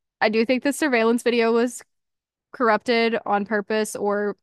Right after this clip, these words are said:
on accident. I don't know. I lean more towards purposeful, but I think that this is unfortunately another, like,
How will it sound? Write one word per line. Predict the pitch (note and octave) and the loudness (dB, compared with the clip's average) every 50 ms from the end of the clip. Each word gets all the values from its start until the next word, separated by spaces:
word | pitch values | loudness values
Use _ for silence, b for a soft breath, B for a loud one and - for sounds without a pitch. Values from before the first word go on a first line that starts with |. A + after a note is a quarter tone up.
| _ - | _ -4
on | A3 A3 | -2 -2
accident. | G#3 G3+ G#3 - - A3+ A3+ A3 G#3 - | 0 -2 -4 -4 -6 -4 -4 -4 -2 -2
I | - F#3+ | -4 -4
don't | F#3+ F#3 F3 F3+ | -4 -4 -6 -4
know. | F#3+ G3 G#3 G#3+ G#3 G#3+ G3+ | -4 -2 0 0 0 0 0
I | - G3+ G3+ | 0 -2 -2
lean | G3+ G3+ G3 G3+ G3+ | -2 -4 -4 -6 -6
more | F#3+ F#3 F#3 F#3+ | -6 -6 -6 -8
towards | - - G#3 F#3+ G3 - | -8 -8 -8 -8 -8 -6
purposeful, | - - G#3 G#3 - C4 A#3 - - D4+ D4+ D4+ B3+ | -4 -2 -2 -2 -2 -4 -6 -4 0 2 2 2 2
but | A3+ A#3 A3 G#3+ G#3 G3+ G3 - _ _ _ _ _ _ _ _ _ _ - | 2 2 2 2 2 0 -2 -6 _ _ _ _ _ _ _ _ _ _ -2
I | - G#3 G#3 | -2 -2 0
think | A#3 A3 G#3 G#3+ G#3 - | 0 -2 -2 -2 -4 -2
that | G#3+ G#3 G3+ - - | -2 -2 -2 -2 -2
this | G#3+ G#3 - - | -4 -6 -6 -6
is | A3 G#3 G3+ - - - _ _ _ - | -8 -8 -8 -10 -14 -20 _ _ _ -6
unfortunately | A3 G#3+ G#3+ - A3+ G#3+ G#3+ - A3+ G#3+ G#3 G#3 G3+ | -4 -4 -2 0 0 -2 0 -2 -2 -2 -2 0 0
another, | G3+ G3 G3+ G3+ G3+ G#3 G#3 G3+ | 0 0 0 0 0 0 0 0
like, | G3+ G3 G3 - - | 0 -2 -4 -6 -10